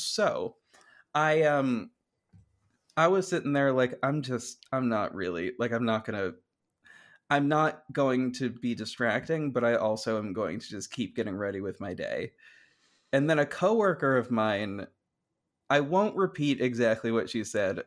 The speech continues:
but basi-, she, um, spent a good chunk of her time as a, as a teacher. She's an, an older woman now. Um, she started going off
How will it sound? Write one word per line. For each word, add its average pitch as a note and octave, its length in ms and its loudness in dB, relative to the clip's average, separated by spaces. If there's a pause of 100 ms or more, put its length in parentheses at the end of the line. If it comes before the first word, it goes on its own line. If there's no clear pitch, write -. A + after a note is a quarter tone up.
but A#2 220 -4
basi-, E3 340 -2
she, D#3+ 360 0
um, B2+ 420 2 (120)
spent C3 200 0
a A#2 60 0
good F3+ 240 -4
chunk E3 200 -4
of C#3+ 60 -8
her C3 140 -2
time A#2 280 -2
as G2+ 160 -6
a, F2+ 140 -4 (140)
as A2+ 160 -2
a G#2 60 -8
teacher. - 500 -14 (280)
She's B2+ 180 -6
an, A#2+ 140 -2 (320)
an B2 120 -4
older F#2 320 -4
woman A#1+ 340 -8
now. B1+ 240 -8 (600)
Um, G2 440 0 (480)
she A3 280 -2
started G3 440 2
going C#3+ 360 4
off A2+ 280 2